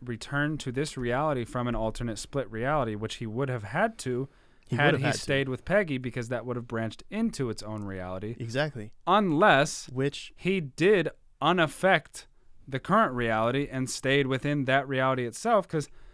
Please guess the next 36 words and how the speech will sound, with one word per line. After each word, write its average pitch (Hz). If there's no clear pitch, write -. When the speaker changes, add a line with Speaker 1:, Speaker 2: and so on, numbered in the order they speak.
Speaker 1:
he 147
may 180
not 180
have 165
had 180
other 180
Pym 202
particles. 185
Speaker 2:
There's 165
no 190
instance 156
in 131
which 120
Cap 135
goes 131
to 131
the 104
past 127
and 107
stays 120
in 110
the 104
past 120
in 117
which 113
it -
Speaker 1:
I 170
know. 180
Speaker 2:
doesn't 117
affect. -
Because 190
Speaker 1:
But 175
if 170
he 165
did 143
Speaker 2:
shield 175